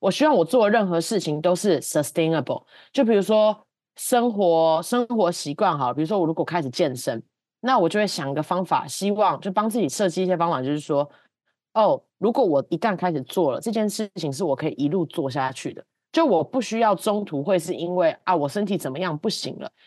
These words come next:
比如说我就不会去健身房，然后硬要每天练到力竭，然后每一天都要练三个小时，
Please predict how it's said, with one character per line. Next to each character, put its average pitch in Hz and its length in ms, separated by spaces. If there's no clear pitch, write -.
比 226 100
如 226 60
说 269 120
我 240 120
就 247 100
不 165 180
会 196 200
去 202 180
健 190 240
身 170 260
房， 131 240
然 131 120
后 180 160
硬 220 180
要 214 140
每 135 200
天 170 200
练 190 160
到 180 180
力 185 320
竭， 120 240
然 135 100
后 190 80
每 160 140
一 143 60
天 165 160
都 175 80
要 170 60
练 175 180
三 165 180
个 156 100
小 131 160
时， 117 240